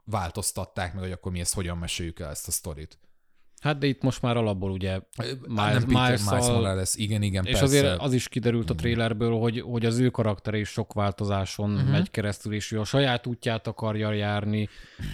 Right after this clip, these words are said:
Speaker 2: Úgyhogy biztos, hogy benne lesz egy coming of age vonal szerintem kis
Speaker 1: Ja, legyen is.
Speaker 2: mondjuk szerelmi szállal Gwen felé.
Speaker 1: Hát Gwen, hát
Speaker 2: Nyilván,
Speaker 1: igen.
Speaker 2: meg, meg tényleg ilyen kis családi felnövés történet,
Speaker 1: Ja.
Speaker 2: multiverzum beleszőve,
Speaker 1: Mhm.
Speaker 2: úgyhogy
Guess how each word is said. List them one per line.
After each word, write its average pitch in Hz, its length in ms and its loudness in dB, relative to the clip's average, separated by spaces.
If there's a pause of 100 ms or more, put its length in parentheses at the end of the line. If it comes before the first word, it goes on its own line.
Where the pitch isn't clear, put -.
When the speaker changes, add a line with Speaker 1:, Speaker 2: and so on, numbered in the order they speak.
(480)
Speaker 2:
Úgyhogy 135 340 4 (320)
biztos, 143 260 2
hogy 131 80 4
benne 117 260 4
lesz 110 280 0 (320)
egy - 180 -10
coming 110 340 2
of 110 160 0
age 110 200 0
vonal 110 280 0
szerintem 110 640 -2
kis 107 180 0
Speaker 1:
Ja, 90 100 4
legyen 95 260 4
is. - 300 -6 (720)
Speaker 2:
mondjuk 113 440 -2 (680)
szerelmi 131 440 2
szállal 117 440 0
Gwen 110 280 0
felé. 113 260 -2
Speaker 1:
Hát 110 200 0
Gwen, 98 340 0
hát 87 260 -4 (160)
Speaker 2:
Nyilván, 127 680 2
Speaker 1:
igen. 87 320 -2
Speaker 2:
meg, 139 280 -6
meg 160 220 -4
tényleg 156 320 2
ilyen 113 180 -2
kis - 320 -4 (220)
családi 135 500 0
felnövés 131 580 0
történet, 117 760 -4
Speaker 1:
Ja. 123 80 -4
Speaker 2:
multiverzum 120 640 2
beleszőve, 120 460 2
Speaker 1:
Mhm. 123 80 2
Speaker 2:
úgyhogy 139 360 0